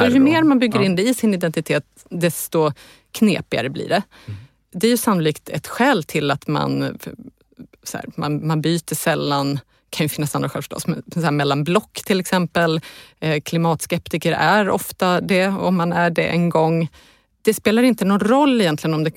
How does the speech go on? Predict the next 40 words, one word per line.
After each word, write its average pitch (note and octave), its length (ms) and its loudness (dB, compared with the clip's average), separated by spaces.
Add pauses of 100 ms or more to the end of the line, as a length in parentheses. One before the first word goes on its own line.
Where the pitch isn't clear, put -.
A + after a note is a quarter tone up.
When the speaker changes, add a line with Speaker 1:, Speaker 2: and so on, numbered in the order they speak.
(140)
Speaker 2:
kommer F#3 300 0
fram D#3 420 0
nya D#3 260 0
forskningsrön D3+ 1400 -2
som, C#3+ 380 -2 (460)
som D#3+ 180 -4
då E3 100 -2
säger E3 280 0
emot B3+ 360 4
det D#3+ 80 2
du D3 120 -2
tycker, D3+ 280 -2
för - 180 -4
det F3+ 80 0
går G#3+ 400 2
alltid F#3 300 0
att C#3+ 60 -4
hitta D3+ 400 -2 (320)
någonting E3 640 2
som, D3+ 380 -2
som - 220 -4
stödjer F3+ 520 0
det D3 160 -2
du D#3 140 -2
tycker. - 560 -6
Speaker 1:
Ja. A2+ 200 0
Speaker 2:
Så F3 180 2
är E3 120 2
det A3 100 4
nästan E3 260 0
alltid D3 280 0
och D3 60 0
med, D3 300 -2
med C#3+ 280 -2
internet D3 520 -2
idag, F3+ 240 2
och C#3+ 60 0
man D3 160 0
kan D3 200 -2
ju D3 180 -2